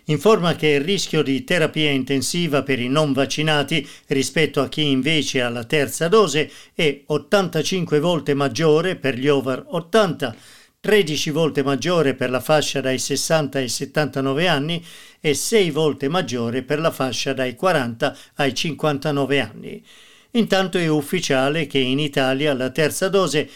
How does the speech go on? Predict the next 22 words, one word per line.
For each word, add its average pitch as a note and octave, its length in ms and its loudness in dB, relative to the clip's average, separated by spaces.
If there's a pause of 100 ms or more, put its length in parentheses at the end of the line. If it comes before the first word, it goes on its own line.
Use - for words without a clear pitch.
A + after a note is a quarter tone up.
(120)
si - 180 -2
farà E3+ 460 0
dopo D3 560 0
quattro G#3 440 0
mesi B2+ 560 -2
dalla D#3 360 0
seconda. A#2 680 -6 (420)
La E3+ 120 2
data E3 360 2
in C#3+ 120 0
cui D3+ 240 0
verrà D3 340 2
applicata C#3+ 600 0
la C3+ 100 0
nuova D3 320 0
disposizione C#3+ 880 0 (280)
sarà F3+ 340 2
decisa C#3+ 600 -2
dal B2 180 -4
commissario C#3+ 640 0
Francesco C#3+ 640 -2
Figliuolo, D3+ 680 0